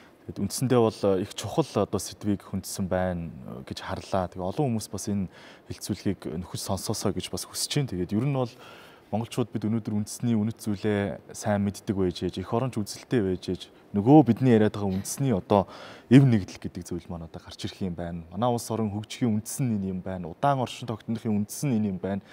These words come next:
Бид хамтдаа аз жаргалтай сайн сайхан амьдрахын эхлэл суурь нь энэ юм байна гэдгийг л одоо эцсийн үр дүндээ олж мэдлээ. Тэгээд бидний урилгыг хүлээн авч хүрэлцэн ирсэн та бүхэндээ маш их баярлалаа. Ажил хөдөлмөрт нь өндөр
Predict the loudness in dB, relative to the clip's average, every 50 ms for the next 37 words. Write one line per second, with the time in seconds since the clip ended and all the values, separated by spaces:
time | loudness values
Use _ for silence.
0 | -20 -20 -16 -6 -4 -4 -2 -2 -6 -8 -4 0 2 2 2 2 0 -4 -4 -4
1 | -4 -6 -4 -4 -4 -2 -2 -2 -2 -2 -6 -8 -8 -6 -6 -8 -8 -10 -16 -20
2 | -10 -6 -4 -2 -2 -2 -4 -2 -2 -2 -2 0 -2 -2 -2 -2 0 0 0 0
3 | 0 0 0 0 0 0 0 -2 -2 -2 -4 -6 -8 -6 -6 -6 -4 -4 -6 -8
4 | -8 -6 -6 -6 -6 -8 -12 -18 -20 -20 _ -12 -6 -4 -2 -2 -2 -4 -6 -6
5 | -8 -6 -2 -2 -2 -2 -4 -8 -16 -20 -20 -20 -20 -20 -20 -20 -4 0 2 2
6 | 2 2 2 2 2 2 2 2 2 2 2 4 2 -2 -2 -2 -4 -4 0 0
7 | 0 0 -2 -4 -8 -8 -8 -8 -8 -6 -8 -8 -8 -10 -12 -12 -12 -12 -8 -6
8 | -6 -6 -6 -8 -12 -10 -8 -8 -8 -8 -8 -10 -8 -6 -6 -6 -8 -10 -16 -12
9 | -10 -8 -8 -8 -8 -6 -6 -6 -6 -8 -8 -8 -6 -6 -8 -8 -10 -12 -12 -12
10 | -14 -14 -14 -8 -4 -4 -2 0 0